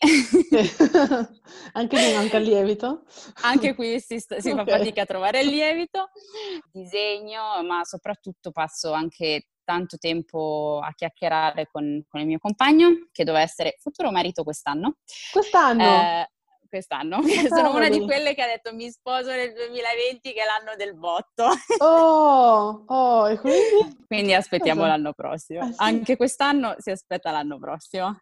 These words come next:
Speaker 2: Oh.
Speaker 1: Anche sotto questo punto di vista, cioè, sinceramente non penso avrò mai più la possibilità di passare del tempo con lui come stiamo facendo adesso.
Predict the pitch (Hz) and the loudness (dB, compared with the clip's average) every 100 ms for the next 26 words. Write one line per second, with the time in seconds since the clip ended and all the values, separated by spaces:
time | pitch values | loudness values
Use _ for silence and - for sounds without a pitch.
0 | - 320 285 233 214 214 - _ _ 202 | -8 -2 2 2 0 -6 -20 _ _ -10
1 | 226 233 214 214 _ 208 214 214 208 208 | -8 -8 -8 -10 _ -12 -10 -10 -10 -10
2 | 202 214 190 202 208 - - 220 185 - | -8 -8 -8 -8 -8 -8 0 2 2 0
3 | 175 - 180 175 160 170 190 - 185 165 | -6 -6 -8 -8 -6 -4 -6 -2 0 0
4 | 156 165 180 190 180 175 165 165 170 170 | -2 -6 -6 -6 -8 -8 -6 -6 -6 -8
5 | - 175 170 165 - 160 160 165 170 175 | -8 -6 -6 -8 -12 -10 -4 -4 -4 -8
6 | 160 - 147 151 147 151 151 160 - 151 | -12 -10 -10 -10 -10 -8 -8 -8 -6 -4
7 | 156 - 156 151 151 - 160 151 151 151 | -2 -2 -6 -6 -10 -10 -10 -6 -2 0
8 | 147 151 - - 175 240 | 0 -2 -6 -2 0 0